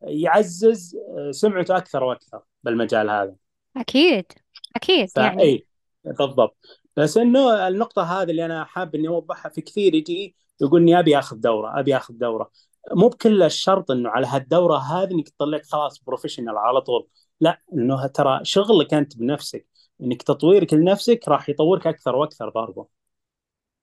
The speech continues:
Speaker 2: صحيح. أكيد،
Speaker 1: إي.
Speaker 2: يعني، آه، مثل الرسم على القهوة يبي لها ي-،
Speaker 1: بالضبط.
Speaker 2: يمكن، آه، ممارسة وليس يعني
Speaker 1: إي،
Speaker 2: شهادة.
Speaker 1: بالضبط.
Speaker 2: إي،
Speaker 1: إنك، إي،
Speaker 2: لأنك
Speaker 1: مو
Speaker 2: ما،
Speaker 1: بإنك
Speaker 2: ما راح
Speaker 1: تاخذ
Speaker 2: تتقن.
Speaker 1: شهادة.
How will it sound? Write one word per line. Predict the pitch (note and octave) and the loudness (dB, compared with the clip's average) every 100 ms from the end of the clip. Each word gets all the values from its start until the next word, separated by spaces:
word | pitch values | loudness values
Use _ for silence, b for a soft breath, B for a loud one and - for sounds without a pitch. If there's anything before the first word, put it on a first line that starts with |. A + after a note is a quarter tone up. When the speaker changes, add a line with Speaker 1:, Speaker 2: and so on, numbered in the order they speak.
| _ _ _ _ _ _ - | _ _ _ _ _ _ -2
Speaker 2:
صحيح. | A3 C4 A#3+ _ _ _ _ _ _ _ _ | 0 0 -2 _ _ _ _ _ _ _ _
أكيد، | - - D4+ A#3 | 0 4 2 4
Speaker 1:
إي. | G#3+ | 0
Speaker 2:
يعني، | G3 G#3+ G#3+ | 0 0 2
آه، | G#3 G#3+ A3 G#3+ G3+ G3 G3 G3+ G3+ | 0 -2 -4 -2 -2 -4 -6 -8 -12
مثل | A3+ A#3+ - B3+ A#3+ A3+ G#3+ _ A#3 | -6 -2 0 0 0 -2 -4 _ -4
الرسم | A#3 C#4+ - G#3 F#3+ F#3 | 0 2 0 -6 -8 -8
على | G#3+ G#3+ G3+ | -6 -4 -6
القهوة | F#3+ C#4+ C4 A3 B3 | -4 -2 0 -2 -2
يبي | C4+ D#4+ | -2 -2
لها | D4 C#4 | -4 -4
ي-، | C4+ C4 B3+ | -6 -8 -10
Speaker 1:
بالضبط. | - D3+ A#3 | -8 -8 -6
Speaker 2:
يمكن، | B3+ B3+ - B3+ B3 | -8 -6 -4 -4 -4
آه، | A#3+ - A3+ G#3+ | -8 -8 -8 -6
ممارسة | A3+ A#3 C4+ C#4 G3 - F#3+ F3 _ _ _ - | -4 -2 0 0 -2 -8 -12 -14 _ _ _ -2
وليس | G#3+ A3+ A#3 | 0 0 0
يعني | G#3 G3+ | -2 -2
Speaker 1:
إي، | C#3 | -2
Speaker 2:
شهادة. | A#2+ - C#3+ - | -2 0 0 0
Speaker 1:
بالضبط. | C3 - _ - _ | 0 -2 _ -20 _
Speaker 2:
إي، | B2+ | 0
Speaker 1:
إنك، | B2+ | 2
إي، | A3 | 4
Speaker 2:
لأنك | E3+ D3 E3 | 4 4 4
Speaker 1:
مو | |
Speaker 2:
ما، | C#4 | 4
Speaker 1:
بإنك | D#3 F#3+ | 4 2
Speaker 2:
ما | B3 D4+ | 0 0
راح | |
Speaker 1:
تاخذ | D4+ - | 0 -2
Speaker 2:
تتقن. | |
Speaker 1:
شهادة. | B3 C#3+ C#3 B2 - F#3 G3 | -4 -2 0 -2 0 0 -2